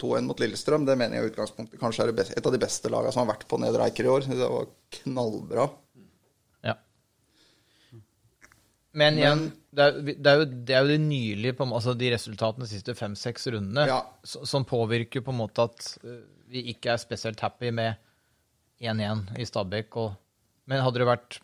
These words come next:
Speaker 2: en annen periode av sesongen, så ville du kanskje tenkt annerledes?
Speaker 1: Ja, jeg synes over lang tid så blir det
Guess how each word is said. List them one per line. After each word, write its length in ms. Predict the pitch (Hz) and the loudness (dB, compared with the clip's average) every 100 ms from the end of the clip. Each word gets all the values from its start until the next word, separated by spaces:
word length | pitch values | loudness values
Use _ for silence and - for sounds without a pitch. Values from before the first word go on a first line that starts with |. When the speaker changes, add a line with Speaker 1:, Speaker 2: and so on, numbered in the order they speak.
| - | -6
Speaker 2:
en 160 | 151 143 | -2 0
annen 340 | 117 127 104 | 4 4 4
periode 320 | 104 131 143 160 | 4 4 6 4
av 80 | |
sesongen, 380 | 165 160 156 185 | 4 6 6 4
så 100 | 165 175 | -2 -4
ville 120 | 147 | -4
du 60 | |
kanskje 260 | 147 127 127 123 - | -2 -4 -6 -12 -6
tenkt 220 | 135 120 | -4 -2
annerledes? 400 | 117 117 208 - _ _ _ _ _ _ - - _ - | -2 -4 -8 -18 _ _ _ _ _ _ -20 -20 _ 0
Speaker 1:
Ja, 120 | 185 - - _ | 0 -2 -16 _
jeg 120 | 147 156 | -2 0
synes 280 | 131 135 | 0 0
over 180 | 160 156 | 0 0
lang 260 | 139 120 139 | 0 -2 -4
tid 280 | - 143 151 | -8 -6 -4
så 200 | - 147 | -2 -4
blir 380 | - 123 120 | -6 -4 -2
det 120 | 120 | -2